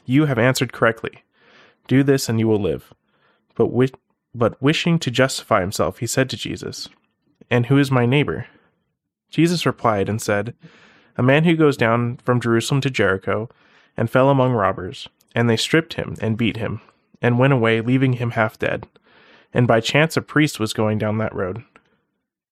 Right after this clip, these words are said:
And when he saw him, he passed by on the other side. Likewise a Levite also, when he came to a place and saw him, passed by on the other side. But a Samaritan who was on the journey,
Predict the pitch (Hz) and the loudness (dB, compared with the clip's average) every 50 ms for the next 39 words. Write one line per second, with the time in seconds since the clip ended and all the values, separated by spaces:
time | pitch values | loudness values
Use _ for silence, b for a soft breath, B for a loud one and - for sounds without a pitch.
0 | _ - 131 123 123 127 123 120 - - 151 156 165 151 135 120 104 107 113 - | _ -4 -2 0 2 2 2 0 0 2 2 2 2 2 -2 -4 -6 -6 -8 -8
1 | _ - 131 - - - 131 135 139 - - - 110 113 113 113 110 107 101 104 | _ -8 -8 -4 -2 -2 0 0 -2 -4 -4 -2 -2 0 0 0 0 0 -2 -2
2 | 101 - - 98 - 87 87 101 - _ B B B B B B B B B B | -4 -4 -4 -4 -4 -4 -6 -12 -14 _ B B B B B B B B B B
3 | B B B - - 113 123 139 - 113 110 110 110 107 110 101 104 117 123 117 | B B B -2 2 2 2 2 2 2 2 2 2 0 -2 -2 0 0 0 0
4 | 110 101 107 - - 120 135 151 - - - - - - _ _ _ _ b b | 0 -2 -2 -2 0 0 0 0 -2 -4 -8 -8 -10 -14 _ _ _ _ b b
5 | b b b b b b b b b - 123 123 135 139 135 - 151 143 147 147 | b b b b b b b b b -2 2 2 2 2 2 2 2 2 2 2
6 | - 160 156 151 - - 113 110 117 - - 135 135 - - 107 95 107 110 101 | 2 2 0 0 0 2 2 2 2 0 -2 -2 -2 0 0 0 0 0 -2 -2
7 | 101 104 113 120 - _ _ _ _ _ _ _ _ _ _ _ _ _ _ _ | -4 -4 -6 -8 -10 _ _ _ _ _ _ _ _ _ _ _ _ _ _ _
8 | _ _ _ _ _ - 139 139 147 - - - 107 101 101 98 104 113 110 107 | _ _ _ _ _ -2 -2 0 -2 -2 -4 -4 -4 -2 -4 -4 -4 -4 -4 -4
9 | - 104 113 110 - - - - - 104 110 - _ _ _ b b b b b | -2 -2 -2 -2 -2 -4 -6 -6 -8 -12 -16 -18 _ _ _ b b b b b
10 | b b b - 127 123 120 - - 131 127 131 156 175 160 - 104 92 113 113 | b b b -2 0 0 0 0 0 2 2 4 4 2 0 -2 -6 -6 -4 -2
11 | 107 107 107 113 117 120 123 123 120 - 113 98 95 98 98 104 - | 0 0 2 2 2 0 0 -2 -2 -2 -2 -2 -2 -4 -6 -10 -12